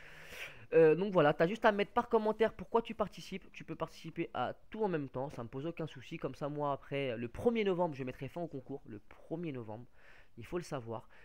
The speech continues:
je mettrai fin au concours le premier novembre. Et le premier novembre, le premier le premier <laughs> novembre, il y aura le tirage au sort comme j'avais fait auparavant, euh, bah, pour mon tout premier concours.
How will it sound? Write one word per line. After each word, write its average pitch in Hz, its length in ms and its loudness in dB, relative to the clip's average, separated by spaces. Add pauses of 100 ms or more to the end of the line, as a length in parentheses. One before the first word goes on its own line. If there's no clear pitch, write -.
(120)
je - 120 -10
mettrai 123 260 -6
fin 165 120 -6
au 156 60 -4
concours 156 360 -8 (260)
le 123 300 -4
premier 175 340 -4
novembre. 131 340 -4
Et 131 60 -4
le 120 100 -6
premier 156 300 -8
novembre, 120 320 -4
le 127 140 -4
premier 120 260 -12 (2250)
le 151 140 2
premier 196 380 8
<laughs> - 0 -
novembre, 202 580 8 (380)
il 165 100 -6
y 175 100 6
aura 175 400 8
le 143 180 -2
tirage 165 340 0
au 160 60 0
sort 165 260 -2
comme 143 200 -2
j'avais 123 220 -4
fait 156 120 -8
auparavant, 123 640 -4
euh, 98 160 -8 (960)
bah, - 180 -12
pour - 180 -16
mon 104 80 -14
tout 147 120 -14
premier 123 260 -10
concours. 143 400 -6